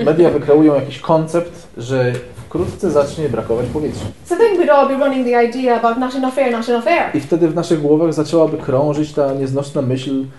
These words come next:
Speaker 1: nie ma dość powietrza, nie ma dość powietrza.
Speaker 2: I'd like to go running, but I use more air.
Speaker 1: Chciałabym iść pobiegać, ale no wtedy zużyję jeszcze więcej powietrza.
Speaker 2: But still, you're breathing every day.
Speaker 1: Ale i tak oddychasz codziennie.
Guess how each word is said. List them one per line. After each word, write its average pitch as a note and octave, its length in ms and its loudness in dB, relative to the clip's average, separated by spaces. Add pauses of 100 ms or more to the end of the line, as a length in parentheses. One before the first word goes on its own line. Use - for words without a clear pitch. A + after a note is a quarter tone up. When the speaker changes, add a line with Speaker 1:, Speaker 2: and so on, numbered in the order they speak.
(200)
Speaker 1:
nie A#2+ 120 -4
ma C3+ 80 0
dość B2+ 140 -4
powietrza, F3+ 340 -8
nie G#2 100 -6
ma G#2+ 80 -4
dość A#2+ 140 -8
powietrza. D#3+ 380 -10 (220)
Speaker 2:
I'd C4+ 180 4
like B3+ 40 4
to C4 100 -2
go A#3+ 140 6
running, B3 360 2
but A3+ 40 -6 (160)
I - 20 -2
use - 120 -6
more G3 180 -4
air. G3+ 320 -6 (100)
Speaker 1:
Chciałabym D#3 560 4
iść A#3+ 80 4
pobiegać, F#3+ 460 4
ale C3+ 200 6
no C3 80 2
wtedy C3+ 300 4
zużyję C#3 460 6
jeszcze C#3 220 4
więcej F#3+ 280 2
powietrza. A2+ 420 -4 (1400)
Speaker 2:
But C#4 200 -2
still, C4+ 460 2 (680)
you're A#3+ 180 -4
breathing A#3 440 -4
every A3+ 220 -6
day. B3 200 -8 (100)
Speaker 1:
Ale C3+ 140 0
i - 40 2
tak - 140 -2 (300)
oddychasz A#2+ 520 -4
codziennie. F2+ 460 -10